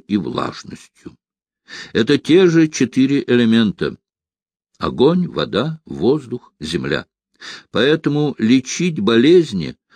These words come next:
нужно, сообразуясь с природой человека». Женщины ничего не поняли из того, что сказал врач. Только Всеволод улавливал в его словах некоторые мысли,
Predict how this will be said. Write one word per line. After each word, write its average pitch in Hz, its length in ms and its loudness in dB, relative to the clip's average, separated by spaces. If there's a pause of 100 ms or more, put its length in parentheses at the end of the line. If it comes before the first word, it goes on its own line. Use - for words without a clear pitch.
(120)
нужно, 139 680 -2
сообразуясь 123 1300 0
с - 160 -16
природой 101 560 0
человека». 64 600 -10 (840)
Женщины 170 720 0
ничего 160 460 2
не 92 140 2
поняли 82 400 0
из - 160 -6
того, 104 280 -2
что 110 220 -6
сказал 82 540 -6
врач. 67 540 -8 (580)
Только 185 380 2
Всеволод 127 840 2
улавливал 147 760 2
в 110 40 -2
его 120 240 2
словах 113 460 0
некоторые 98 480 -2
мысли, 123 480 -4